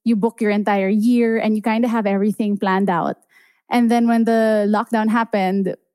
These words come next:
of course, everything got erased, right? Nabura lahat.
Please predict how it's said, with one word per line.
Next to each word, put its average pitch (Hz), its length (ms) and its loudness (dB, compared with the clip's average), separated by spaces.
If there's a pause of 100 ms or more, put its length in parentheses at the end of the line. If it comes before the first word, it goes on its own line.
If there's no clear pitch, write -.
(840)
of 233 180 -4
course, 190 240 -2
everything 220 380 0
got 185 180 -2
erased, 180 540 -2
right? 165 280 -2
Nabura 190 360 -2
lahat. 165 300 -6